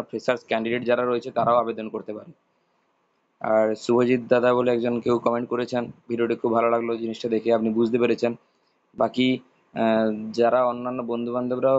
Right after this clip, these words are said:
কমেন্ট করছেন তাতেও কোনো আপত্তি নেই, কমেন্ট করলে আমি জিনিসগুলো বুঝতে পারবো, অবশ্যই কমেন্ট করুন যে প্রবলেম হচ্ছে। কিন্তু একটা রিকোয়েস্ট করবো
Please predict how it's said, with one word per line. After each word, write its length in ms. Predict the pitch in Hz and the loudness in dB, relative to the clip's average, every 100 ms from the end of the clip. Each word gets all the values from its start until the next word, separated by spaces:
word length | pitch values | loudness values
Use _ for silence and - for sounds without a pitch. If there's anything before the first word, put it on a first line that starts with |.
| 127 | 2
কমেন্ট 220 | 123 127 127 | 0 0 0
করছেন 240 | 120 143 143 | -2 -2 0
তাতেও 280 | 120 127 120 | 0 2 0
কোনো 100 | 127 127 | 0 0
আপত্তি 300 | 117 123 - 135 | 0 -4 -2 0
নেই, 160 | 139 165 - _ | 2 0 -8 _
কমেন্ট 240 | 113 123 123 | -2 -2 -2
করলে 200 | 123 127 131 | -2 2 0
আমি 140 | 127 127 127 | 0 -6 -6
জিনিসগুলো 300 | 117 110 117 123 | -8 -8 -4 -2
বুঝতে 180 | 127 131 135 | 0 2 2
পারবো, 180 | 131 131 | 2 0
অবশ্যই 300 | 117 117 127 123 | 0 -2 -2 0
কমেন্ট 180 | 123 120 | -2 0
করুন 180 | 131 147 147 _ _ _ _ _ | 2 0 -2 _ _ _ _ _
যে 120 | 117 117 | -12 -2
প্রবলেম 300 | 120 113 131 131 | -2 0 -2 -2
হচ্ছে। 180 | 131 143 | -4 -2
কিন্তু 140 | 139 123 | 2 2
একটা 140 | 113 135 123 | 2 0 -2
রিকোয়েস্ট 260 | 147 147 - | -2 -2 0
করবো 160 | 147 | 0